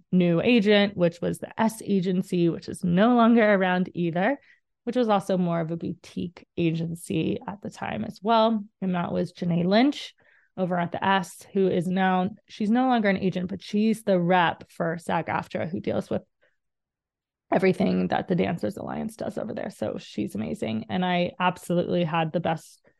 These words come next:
she was probably the, I mean, besides now my relationship, she was one of the best people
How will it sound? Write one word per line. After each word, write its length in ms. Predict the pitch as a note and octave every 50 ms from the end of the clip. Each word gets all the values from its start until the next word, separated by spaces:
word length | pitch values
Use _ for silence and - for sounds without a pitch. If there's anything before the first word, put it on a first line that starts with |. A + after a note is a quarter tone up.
| _ _ _ _
she 200 | _ - - B3+
was 140 | B3 B3 A#3+
probably 260 | B3 A3+ G#3 G3+ G3
the, 140 | F#3 F#3 E3+ - _ _ _ _ _ _ _ _ _ _ _ -
I 80 | G3+
mean, 300 | F#3+ F#3 F3 F3 F3 F3 -
besides 440 | - F3+ - F3+ E3+ E3+ E3 - -
now 420 | F3+ E3 D#3+ E3 F#3 G3 G3+ G#3 - -
my 140 | G#3 G#3+ G#3+
relationship, 580 | A3 A3 A3+ G#3+ - - A3 G3+ - A#3+ -
she 220 | - - - F#3+ F#3
was 180 | F#3 F3+ F3
one 140 | F#3+ F3+ F3+
of 60 | F3
the 60 | F3
best 280 | E3 E3+ E3 D#3+ - -
people 500 | - E3+ - - - - - - - -